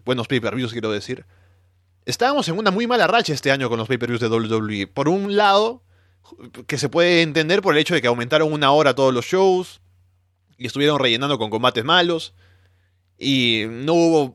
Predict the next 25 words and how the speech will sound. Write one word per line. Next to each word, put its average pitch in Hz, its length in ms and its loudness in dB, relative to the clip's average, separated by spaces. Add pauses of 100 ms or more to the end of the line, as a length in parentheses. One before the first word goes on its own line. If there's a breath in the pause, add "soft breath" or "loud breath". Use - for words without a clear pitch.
(120)
demasiado 131 480 -2
nivel 147 260 2
en 143 80 2
los 110 160 -4
shows 127 220 -4
del 113 180 -2
roster 113 320 -4
principal. 123 600 -4 (640)
Con 180 160 2
excepciones, 220 500 0
por 151 100 -2
supuesto. 175 340 0
En 214 60 0
los 165 80 0
últimos 247 320 0
shows 220 360 2
han 175 180 0
mejorado 160 400 2
el 143 80 -2
nivel, 135 380 -4 (460)
pero 135 280 2
era 196 220 2
un 180 80 -4
año 160 160 -2
flojo. - 340 -4